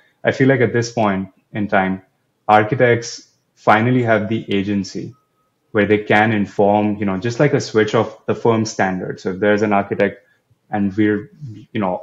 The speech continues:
also seeing this a lot on ace Lab, architects who've been, like, using spray foam insulation for the longest time. And finally, it's a wake-up call from a client who read an article about it somewhere, and they said, "Hey,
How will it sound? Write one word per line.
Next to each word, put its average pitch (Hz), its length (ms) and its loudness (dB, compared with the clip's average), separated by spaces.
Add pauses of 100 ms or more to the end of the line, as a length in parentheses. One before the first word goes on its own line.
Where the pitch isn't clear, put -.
(180)
also 110 240 -2
seeing 104 260 -4
this 98 160 -6
a 104 40 -2
lot 101 200 4
on 95 140 -6
ace 95 180 -10
Lab, 90 160 -10 (560)
architects 120 400 6
who've 110 180 -2
been, 110 460 -2 (160)
like, 104 320 -2
using 104 540 0
spray 113 380 2
foam 107 280 0
insulation 104 560 -2
for 104 140 -4
the 101 60 -2
longest 98 380 -4
time. 95 240 -8 (560)
And 104 160 0
finally, 107 480 2
it's - 300 -6
a 107 100 -2
wake-up 98 360 -2
call 101 220 2
from 101 200 -2
a 95 60 -4
client 107 400 -2
who 113 100 -4
read 113 220 2
an 110 100 -2
article 107 400 0
about 104 280 2
it 104 100 -6
somewhere, 101 400 -2
and 95 100 -6
they 98 60 -6
said, 92 200 -8
"Hey, 95 220 -6